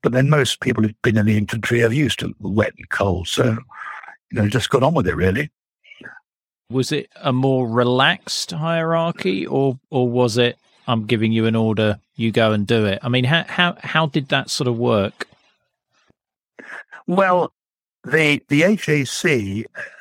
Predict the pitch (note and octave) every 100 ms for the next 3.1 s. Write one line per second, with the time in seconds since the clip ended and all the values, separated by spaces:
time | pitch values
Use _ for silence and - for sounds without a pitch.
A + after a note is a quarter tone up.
0 | - - - D3+ B2+ - C3+ G#2 - C#3+
1 | C3 - B2 C3 C#3 G#2+ G2+ E2 F2 E2
2 | - F#2+ G#2+ _ _ _ - B2+ A#2+ B2